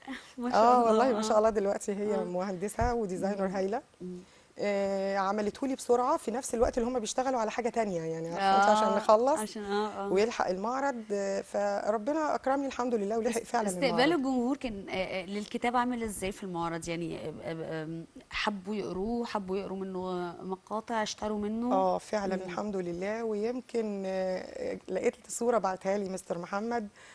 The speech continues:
Speaker 2: على الموبايل إنه محط-، محطوط في الرف بتاع أفضل الكتب، ودي كانت بالنسبة لي مفاجأة. يعني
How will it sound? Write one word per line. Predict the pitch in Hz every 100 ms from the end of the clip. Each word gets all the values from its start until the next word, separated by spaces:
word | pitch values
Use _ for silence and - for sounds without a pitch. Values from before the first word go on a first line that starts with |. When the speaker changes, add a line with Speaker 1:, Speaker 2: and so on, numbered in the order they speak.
| - - -
Speaker 2:
على | 190 214
الموبايل | 196 180 214 254 254
إنه | 254 202 202
محط-، | 196 - - -
محطوط | 202 - 269
في | -
الرف | 214 247 -
بتاع | - -
أفضل | 220 226
الكتب، | 214 240 226 160 156 _ - - - - -
ودي | 202 208
كانت | 277 285 220
بالنسبة | 226 214 - 277
لي | 277
مفاجأة. | 226 262 233 170
يعني | 165 165